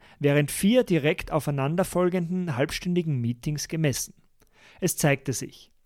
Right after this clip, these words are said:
gab es keine Pause zwischen den einzelnen Meetings, nahmen die Stresslevel der Teilnehmer konstant zu. Sie wurden mit der Zeit immer teilnahmsloser in den Meetings.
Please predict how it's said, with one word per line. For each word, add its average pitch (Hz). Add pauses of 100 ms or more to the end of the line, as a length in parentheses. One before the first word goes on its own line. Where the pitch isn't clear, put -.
(260)
gab 175
es 202
keine 214
Pause 170
zwischen 165
den 147
einzelnen 135
Meetings, 196 (180)
nahmen 214
die 220
Stresslevel 214
der 165
Teilnehmer 170
konstant 139
zu. 127 (460)
Sie 160
wurden 233
mit 160
der 151
Zeit 156
immer 226
teilnahmsloser 151
in 123
den 143
Meetings. -